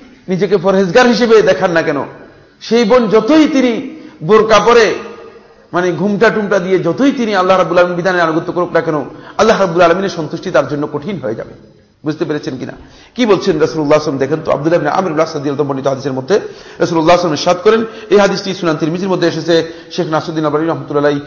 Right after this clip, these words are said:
তার সহিহুল জামির মধ্যে হাদিসটাকে সহিহ বলেছেন। হাদিস নম্বর হচ্ছে এক হাজার আটশো নিরানব্বই, এক হাজার আটশো নিরানব্বই।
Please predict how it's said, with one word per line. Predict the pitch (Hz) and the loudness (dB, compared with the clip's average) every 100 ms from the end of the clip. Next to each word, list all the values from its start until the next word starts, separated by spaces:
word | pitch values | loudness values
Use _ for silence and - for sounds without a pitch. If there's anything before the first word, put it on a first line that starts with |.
| - | -4
তার | 156 | -2
সহিহুল | 147 156 156 | 0 -2 -4
জামির | 143 156 160 | 2 4 4
মধ্যে | 147 139 147 139 - | -2 2 0 0 -4
হাদিসটাকে | 151 147 156 143 | -2 0 -2 -2
সহিহ | 151 151 | -2 0
বলেছেন। | 143 139 139 131 - - | 0 0 -2 -2 -8 -2
হাদিস | 151 143 | -2 0
নম্বর | 160 160 | 0 0
হচ্ছে | 160 165 170 - - - | 0 -2 -6 -8 -14 -2
এক | 165 156 | 0 2
হাজার | 151 147 | 2 2
আটশো | - - 156 | -2 -6 -6
নিরানব্বই, | 139 139 139 131 127 - - | -2 -2 -2 -4 -8 -16 -8
এক | 151 | -4
হাজার | 165 160 | 0 2
আটশো | 147 151 | 2 0
নিরানব্বই। | 143 139 131 139 | -2 -2 -2 -6